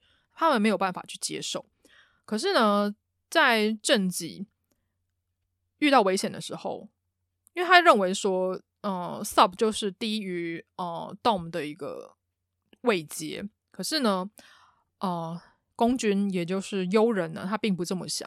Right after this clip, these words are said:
他认为 Dom 跟 Sub 都是在同一个位阶上面的，并没有所谓的高下之分。而且呢，他后来也真正的爱上了正己，因为所谓的爱情里面是不分高下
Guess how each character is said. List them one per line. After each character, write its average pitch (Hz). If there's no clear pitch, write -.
他 269
认 254
为 180
Dom 180
跟 190
Sub -
都 190
是 185
在 190
同 180
一 170
个 175
位 180
阶 156
上 160
面 180
的， -
并 226
没 185
有 180
所 180
谓 175
的 170
高 175
下 180
之 156
分。 -
而 294
且 294
呢， 175
他 277
后 285
来 175
也 175
真 202
正 202
的 170
爱 202
上 180
了 160
正 170
己， -
因 311
为 208
所 -
谓 226
的 220
爱 220
情 170
里 175
面 170
是 185
不 196
分 170
高 165
下 -